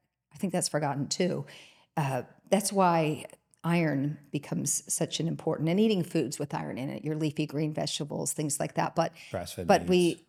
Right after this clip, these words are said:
Speaker 1: right, we want to, um, i-, if, if you're especially menstruating, there, there's a lot of people, and there's, and there's some pretty decent data around menstruating women should all just be on iron,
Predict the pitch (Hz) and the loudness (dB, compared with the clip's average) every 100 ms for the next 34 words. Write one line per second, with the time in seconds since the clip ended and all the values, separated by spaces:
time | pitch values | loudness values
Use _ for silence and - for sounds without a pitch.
0 | - 175 151 87 - - - 185 202 208 | -4 0 2 0 -8 -8 0 4 4 2
1 | - 226 196 170 160 147 165 151 147 143 | 0 2 4 4 2 0 0 -2 -4 -8
2 | - _ _ _ - - _ - - _ | -10 _ _ _ -20 -20 _ -10 -10 _
3 | _ _ _ - 196 - 196 190 202 180 | _ _ _ -2 -2 0 0 4 4 4
4 | 175 - - _ - - 269 269 208 170 | 2 -4 -20 _ -4 0 0 2 2 2
5 | 170 - 147 - 156 - 165 175 170 175 | 0 0 -2 -2 -4 -4 0 0 2 0
6 | 170 160 165 185 208 226 196 - 175 156 | 0 0 0 0 2 0 -2 -6 -4 -2
7 | 156 147 - 190 190 185 - - 240 233 | -2 -6 -4 -2 0 -2 -6 -4 -4 -2
8 | 262 285 196 - 170 165 147 160 160 165 | -2 -4 -4 -2 -2 -2 -4 -4 -2 0
9 | 156 151 147 151 160 - 165 170 160 160 | 0 0 0 0 -2 -2 -2 -2 -2 -2
10 | 165 165 147 143 147 143 - 143 135 117 | -2 -2 2 2 4 0 -2 -2 -2 -2
11 | 113 - 151 | -2 -4 -6